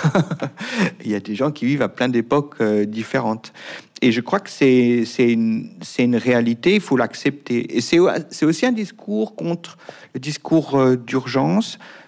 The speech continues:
contre une, euh, une, aussi une prévalence, enfin, une, une importance du, de l'actualité. Parce que l'architecture, nous, nous, nous-mêmes, quand on l'a fait, on sait que les bâtiments sortent huit ans après.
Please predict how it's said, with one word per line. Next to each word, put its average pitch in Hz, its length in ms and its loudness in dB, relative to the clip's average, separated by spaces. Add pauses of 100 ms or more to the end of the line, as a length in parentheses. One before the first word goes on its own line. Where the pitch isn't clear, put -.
(640)
contre 151 380 2
une, 147 160 4
euh, 120 580 4 (220)
une, 120 360 -2 (380)
aussi 120 220 -4
une 139 100 2
prévalence, 143 760 0
enfin, 117 160 -2
une, 113 200 -2
une 120 180 -4
importance 139 440 -2
du, 120 400 -4
de 120 180 -2
l'actualité. 120 920 -2 (1080)
Parce 143 160 -2
que 160 80 2
l'architecture, 175 720 -2 (920)
nous, 156 300 2 (380)
nous, 175 280 4
nous-mêmes, 165 480 0 (180)
quand 143 220 -8
on 131 60 -2
l'a 117 140 -6
fait, 113 260 -6
on - 180 -8
sait - 160 -2
que - 340 0
les - 100 0
bâtiments 165 400 0
sortent - 280 -6
huit 180 220 -2
ans 185 80 2
après. 190 440 -2